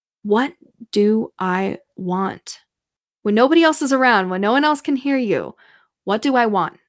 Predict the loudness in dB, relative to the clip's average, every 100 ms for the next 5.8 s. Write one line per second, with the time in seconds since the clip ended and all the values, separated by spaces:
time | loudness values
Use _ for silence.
0 | _ -4 -2 -2 -2 -4 -2 0 -2 -2
1 | -4 -4 -6 -6 -6 -10 -10 -8 -8 -6
2 | -6 -6 -6 -6 -4 -2 0 -2 -4 -12
3 | -14 -4 -2 0 -2 -2 -4 -2 -2 -4
4 | -6 -4 -4 -4 -2 -2 -2 -2 -6 -6
5 | -6 -6 -4 -4 -4 0 -2